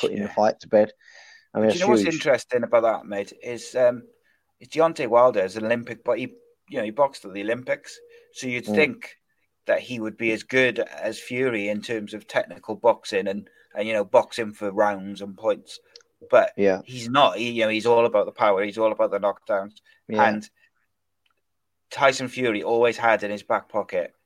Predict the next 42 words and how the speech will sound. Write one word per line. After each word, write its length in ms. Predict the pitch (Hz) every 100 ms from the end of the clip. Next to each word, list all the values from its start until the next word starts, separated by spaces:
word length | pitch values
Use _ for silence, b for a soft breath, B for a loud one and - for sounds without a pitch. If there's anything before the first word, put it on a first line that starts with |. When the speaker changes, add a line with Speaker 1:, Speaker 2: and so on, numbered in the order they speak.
| _
Speaker 2:
that 100 | 107
if 100 | 107
he, 220 | 117 107 -
if 280 | - 131 135
his 260 | 143 127
initial 360 | 120 123 - 127
plan 460 | - 117 104 101 92 _ _
for 80 | 104
those 220 | 107 95
first 360 | - 101 95
five 240 | - 101 98
rounds 420 | 104 95 92 95
of 320 | - 104 92 - _
using 400 | - 117 113 104
his 180 | 104 101
size 380 | 113 98 95 90
and 80 | 104
his 100 | 95
power 460 | - 101 92 95 - _ _ _ _ _ _ _
didn't 320 | 117 95 101
Speaker 1:
Mm. 40 | 87
Speaker 2:
work, 460 | 92 90 107 - _ _ _ -
and 260 | 107 98
Speaker 1:
Yeah. 120 | 98 92
Speaker 2:
you 80 | 101
know, 40 |
he 80 | 92
didn't 240 | 98 107
get 180 | 107 101
the 80 | 95
result 340 | 98 98 95
he 60 | 92
did, 260 | 98 95 - _ _ _ _ _ _ _ _
he 180 | - 117
could 160 | 120
have 120 | 107 -
fallen 340 | 123 110 98
back, 440 | 120 110 - - - 101
fallen 280 | - 123 110
behind 260 | 107 104 101
his 100 | 98
jab, 380 | 107 98 95